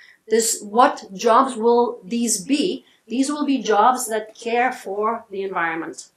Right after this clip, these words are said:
They're jobs that will care for the community, care for the people. Um, we will, uh, we will be,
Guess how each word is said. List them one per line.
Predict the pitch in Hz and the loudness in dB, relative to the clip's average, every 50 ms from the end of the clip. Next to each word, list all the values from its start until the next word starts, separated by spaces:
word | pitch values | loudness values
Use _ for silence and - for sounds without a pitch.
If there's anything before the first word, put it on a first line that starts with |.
| _ _ _ _ _ | _ _ _ _ _
They're | 185 196 202 | -6 -4 -2
jobs | 196 214 214 214 226 220 - | 2 4 6 6 6 4 0
that | 233 208 | -6 -4
will | 202 208 208 | -4 -6 -6
care | - 233 233 226 | -6 -6 -6 -6
for | 220 226 | -8 -8
the | 208 208 202 | -10 -10 -10
community, | - - 233 226 240 240 233 233 226 | -10 -10 -6 -4 -4 -4 -4 -6 -10
care | - - 214 214 208 214 | -8 -4 -4 -4 -4 -4
for | 196 185 | -6 -10
the | 190 185 | -10 -10
people. | - - 202 170 - - 143 151 - - _ _ _ - - - - - - - 135 | -12 -14 -14 -14 -10 -10 -10 -10 -10 -16 _ _ _ -20 -20 -20 -20 -20 -20 -8 0
Um, | 160 185 185 175 175 175 170 175 175 - | 4 6 6 6 6 4 0 -2 -8 -8
we | 202 196 226 226 | -6 -4 -2 -2
will, | 214 220 214 214 208 208 202 - _ _ _ _ _ _ _ _ _ _ _ _ _ _ _ _ _ | 0 0 2 2 0 0 -2 -6 _ _ _ _ _ _ _ _ _ _ _ _ _ _ _ _ _
uh, | 185 202 202 180 185 - | -2 0 0 0 0 -2
we | 202 220 226 | -4 -2 2
will | 233 226 220 | 4 4 4
be, | 214 208 214 214 208 202 202 | 4 2 0 -2 -2 -4 -6